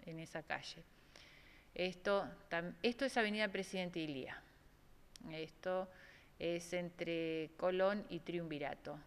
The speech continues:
Allí estamos en otro lugar de la ciudad, esto es Pastor Eichenberger, donde se han caído algunos postes también. Eh, estos prácticamente cayeron. Mm, como estamos viendo allí, tiene tendido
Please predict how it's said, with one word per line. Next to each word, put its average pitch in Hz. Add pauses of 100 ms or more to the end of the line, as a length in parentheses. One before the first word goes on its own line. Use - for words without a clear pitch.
(160)
Allí 180
estamos 214 (520)
en 175
otro 214
lugar 180
de 180
la 165
ciudad, 202
esto 202
es 190
Pastor 175
Eichenberger, 233 (680)
donde 208
se -
han 185
caído 190
algunos 180
postes 190
también. 254 (920)
Eh, 170
estos 202
prácticamente 180
cayeron. 147 (460)
Mm, 165
como 175
estamos 175
viendo 175
allí, 202
tiene 190
tendido 196